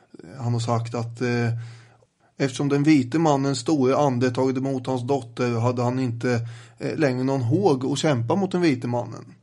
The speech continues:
Så lite grann har, finns det något samband där mellan hennes död och att han nu inte orkar med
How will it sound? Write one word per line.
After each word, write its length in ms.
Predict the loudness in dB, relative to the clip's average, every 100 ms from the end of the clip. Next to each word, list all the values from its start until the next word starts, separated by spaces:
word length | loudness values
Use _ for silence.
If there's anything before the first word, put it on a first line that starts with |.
| _ -20 -20 -12
Så 120 | -4
lite 360 | -2 -2 2
grann 400 | 4 4 4 0 -4
har, 460 | -6 -2 0 0 -4
finns 240 | -4 -4
det 80 | -4
något 220 | -4 -2
samband 440 | 0 0 0 0 0
där 140 | -2
mellan 360 | -2 -4 -6 -6
hennes 340 | -6 -4 -4
död 320 | -2 -2 -2
och 220 | -4 -8 -6
att 120 | -4
han 240 | -2 -2 0
nu 280 | 0 -2 -6 -12 -20 -20 _ -12
inte 220 | -8 -6
orkar 260 | -4 -4
med 260 | -4 -2 -4